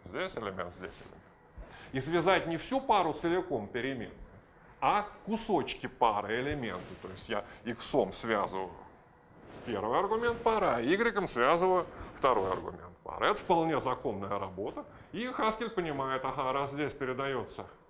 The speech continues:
передаётся некоторый конструктор пары, а у меня в типе написано пара, ну, значит, всё хорошо, вот у меня есть конструктор пары, я его разобрал, а,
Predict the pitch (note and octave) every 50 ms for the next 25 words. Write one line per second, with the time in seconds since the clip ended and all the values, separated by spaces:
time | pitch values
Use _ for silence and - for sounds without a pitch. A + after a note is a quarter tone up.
0 | - _ _ - _ - - - - - - - - - A#2+ A#2+ A2+ B2 B2+ B2+
1 | A#2+ A2 - - A#2 - - - - - - - A#2 B2 A#2+ - - - A#2 A#2
2 | A2+ G#2 - - - - - B2 B2+ C3 - - - D3+ D3 - - - C3+ B2
3 | A#2+ - - F#3 G#3 A#3+ B3 A3 C#3 G2+ - - - - - - - - - -
4 | - - A#2+ B2 B2+ C3 C3 C#3+ D3+ D3+ C#3+ B2+ G#2+ - - - - C#3+ - -
5 | A#2+ A2 A2+ A#2+ A#2 A#2 A2 G2+ - A#2 G2+ G2+ G#2 G#2 - - A#2+ G2+ F2 E2+
6 | - C3+ B2+ C3 E3+ D4+ G3+ G3+ F3+ F3+ - - - - D3+ D3+ D#3 - - C#3
7 | G#2+ - - A2+ C3+ D#3+ B2+ A2 - G#2+ G#2+ G#2 G2+ F#2+ - - A2 G#2 - -
8 | G#2 - - - - - A3+ B3 A3+ F3 B2 A2 A2+ A2+ A2 A2 G#2+ G#2 G#2 A#2
9 | A#2 A#2 D#3+ G#3 A#3 B3 B3 - - - - - - - - - - - - -
10 | - A2+ A2+ A2+ A2 -